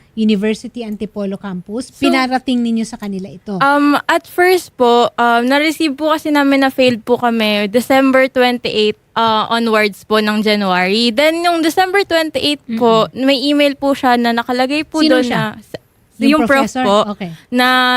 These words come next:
Speaker 2: nakasaad po doon na yung failed po kami, may
Speaker 1: Mm-mm.
Speaker 2: warning po kami, and nakalagay po doon yung failing grade po namin.
Speaker 1: Okay.
Speaker 2: And then po, um, pinababalik po kami ng January two, which is the resume of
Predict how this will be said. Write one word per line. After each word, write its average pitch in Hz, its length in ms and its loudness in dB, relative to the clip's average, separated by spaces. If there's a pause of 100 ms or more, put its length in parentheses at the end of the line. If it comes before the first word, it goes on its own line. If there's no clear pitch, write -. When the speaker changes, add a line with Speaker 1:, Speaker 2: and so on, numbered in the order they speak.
Speaker 2:
nakasaad 262 640 -2
po 269 160 0
doon 247 160 4
na 233 160 2
yung 226 80 0
failed 220 320 0
po 247 160 -2
kami, 285 480 2
may 233 160 0
Speaker 1:
Mm-mm. 214 80 2
Speaker 2:
warning 214 400 -2
po 214 160 -8
kami, 214 320 -2
and 208 240 -2
nakalagay 240 480 -2
po 220 80 -2
doon 214 240 -2
yung 208 240 -2
failing 202 400 -2
grade 185 240 -4
po 190 160 -6
namin. 185 560 -2
Speaker 1:
Okay. 170 160 -14 (400)
Speaker 2:
And 277 240 0
then 277 320 0
po, 240 160 2
um, 226 320 -2
pinababalik 247 560 0
po 254 160 -2
kami 254 160 0
ng 226 320 -2
January 247 480 2
two, 214 240 0
which 220 240 -4
is 226 160 -2
the 226 160 2
resume 226 320 0
of - 160 -6